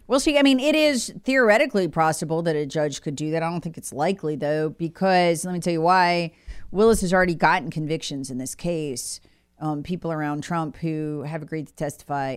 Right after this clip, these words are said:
against him. So I, I'd be shocked if a judge threw it out over this,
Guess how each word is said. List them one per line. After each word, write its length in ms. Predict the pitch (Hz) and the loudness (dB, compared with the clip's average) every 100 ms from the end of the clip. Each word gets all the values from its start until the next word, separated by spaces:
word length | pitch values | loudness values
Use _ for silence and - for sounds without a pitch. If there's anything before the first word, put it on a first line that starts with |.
| - | -10
against 400 | 135 139 135 - | -8 -8 -8 -10
him. 260 | 117 - _ _ _ _ _ _ _ - | -14 -14 _ _ _ _ _ _ _ -14
So 720 | - - - 190 175 170 165 - | -10 -2 4 6 6 6 4 2
I, 340 | 160 202 208 120 | 2 2 2 -4
I'd 240 | 151 165 202 | -8 -6 -2
be 120 | 220 | 0
shocked 440 | - 190 208 226 | 0 0 0 -2
if 80 | 175 | -6
a 60 | 160 | -2
judge 340 | 175 165 156 | -2 -2 -4
threw 200 | - 165 | -8 -4
it 60 | 147 | -2
out 480 | 143 240 294 - - _ _ _ _ _ _ _ _ | 2 2 0 -10 -16 _ _ _ _ _ _ _ _
over 200 | 220 233 | 2 4
this, 400 | 247 262 277 - | 6 6 4 -4